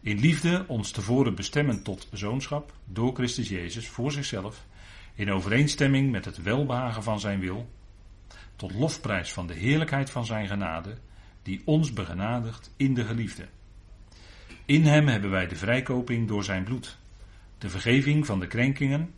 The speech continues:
in overeenstemming met de rijkdom van zijn genade, die hij laat overvloeien in ons in alle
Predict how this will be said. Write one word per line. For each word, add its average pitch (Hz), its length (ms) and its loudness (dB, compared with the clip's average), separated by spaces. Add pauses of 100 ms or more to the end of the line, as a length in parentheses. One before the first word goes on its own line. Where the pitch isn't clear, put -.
(140)
in 107 200 -4
overeenstemming 131 880 0 (340)
met 92 160 -4
de 90 80 -2
rijkdom 135 420 4
van 123 160 0
zijn 113 200 0
genade, 98 500 -4 (420)
die 90 220 -4
hij 127 280 4
laat 90 260 -4
overvloeien 135 640 -2
in 101 120 -2
ons 98 400 -8 (480)
in 95 240 -6
alle 117 320 -2